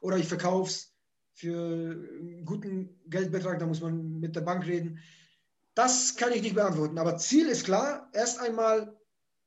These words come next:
Prio eins, eine Million zu schaffen, dass man sagt, ich habe eine Million Umsatz generiert in einem Jahr, finde ich so ein nettes das, natürlich ist das der Gewinn was komplett anderes wie der Umsatz. Aber es geht erstmal ein, um den Umsatz. Man möchte, ich möchte einfach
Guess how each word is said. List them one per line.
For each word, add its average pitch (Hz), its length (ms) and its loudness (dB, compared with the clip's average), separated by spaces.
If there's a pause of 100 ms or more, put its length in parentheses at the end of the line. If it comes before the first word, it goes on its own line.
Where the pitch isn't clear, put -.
(100)
Prio 202 260 4
eins, 208 300 0
eine 196 240 -2
Million 190 340 0
zu 175 100 -4
schaffen, 226 300 -2
dass 175 140 -2
man 175 100 -4
sagt, 202 380 0 (440)
ich 165 140 -6
habe 190 300 0
eine 202 220 0
Million 190 420 0
Umsatz 185 320 -4
generiert 175 280 -2
in 175 120 -6
einem 160 240 -2
Jahr, 220 180 2
finde 190 220 -2
ich 165 100 -2
so 165 120 0
ein 165 220 -6 (760)
nettes 202 380 -6 (300)
das, 165 120 -4
natürlich 240 300 4
ist 202 120 4
das 175 80 2
der 175 100 0
Gewinn 175 340 4
was 175 160 0
komplett 165 320 0
anderes 180 380 0
wie 165 60 0
der 160 160 0
Umsatz. 175 400 -2 (240)
Aber 185 160 2
es 240 80 4
geht 302 140 0
erstmal 262 280 0
ein, 254 260 -2
um 262 140 -6
den 254 180 -2
Umsatz. 170 500 2
Man 185 140 -4
möchte, 208 400 0 (300)
ich 165 100 -8
möchte 226 200 0
einfach 185 320 2